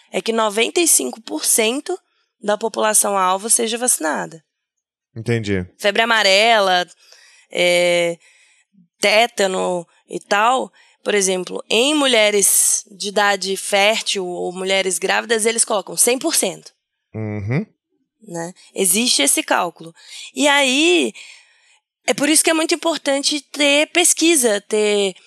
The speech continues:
Speaker 1: é, dinheiro, verba para pesquisa,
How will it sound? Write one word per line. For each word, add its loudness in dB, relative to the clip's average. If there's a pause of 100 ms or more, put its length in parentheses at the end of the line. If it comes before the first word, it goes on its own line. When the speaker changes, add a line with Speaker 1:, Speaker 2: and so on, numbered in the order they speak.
(220)
Speaker 1:
é, 2 (500)
dinheiro, 2
verba 2
para 0
pesquisa, -2